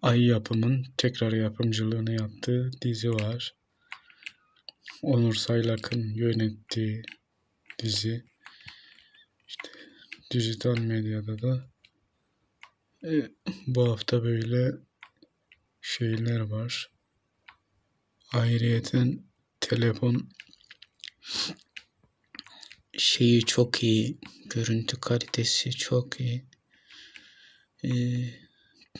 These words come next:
yeni telefon aldım, öbürü bozulmuştu. Altı yıl, yedi yıl olmuştu. Yeni telefon aldım. Vivo diye bir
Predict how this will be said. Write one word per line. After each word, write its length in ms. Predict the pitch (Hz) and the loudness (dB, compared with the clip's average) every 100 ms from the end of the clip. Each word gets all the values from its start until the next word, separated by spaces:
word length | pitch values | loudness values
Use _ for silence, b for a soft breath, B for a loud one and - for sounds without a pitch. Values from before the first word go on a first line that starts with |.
| - | -2
yeni 320 | 123 120 120 | 2 2 2
telefon 400 | - 120 113 123 | 0 0 0 0
aldım, 400 | 120 113 117 117 | 2 0 0 0
öbürü 380 | 120 117 120 113 | 0 -2 -4 -2
bozulmuştu. 1160 | 117 117 - 117 120 123 123 - - 135 139 B B B B B B - | -4 -4 -4 -6 -8 -8 -6 -6 -6 -6 -6 B B B B B B -4
Altı 460 | 139 131 139 - 139 | 2 2 2 2 2
yıl, 280 | 131 123 117 - | 4 0 -6 -4
yedi 340 | 131 123 123 139 | 4 6 6 4
yıl 160 | 139 | 4
olmuştu. 680 | 127 117 110 107 - - 131 131 131 - _ _ _ - _ _ _ _ _ _ _ b b b b _ _ _ _ _ | 2 -2 -4 -6 -8 -4 -4 -6 -12 -20 _ _ _ -20 _ _ _ _ _ _ _ b b b b _ _ _ _ _
Yeni 300 | 135 123 120 | -6 -4 -4
telefon 500 | - 120 117 - 120 | -4 -4 -4 -2 -2
aldım. 520 | 117 110 110 117 127 - _ _ - - | 0 -2 -2 -4 -4 -8 _ _ -16 -2
Vivo 500 | 127 123 117 117 110 | 2 2 2 -2 -2
diye 260 | - 117 120 | -2 0 -2
bir 260 | - 127 | -4 -12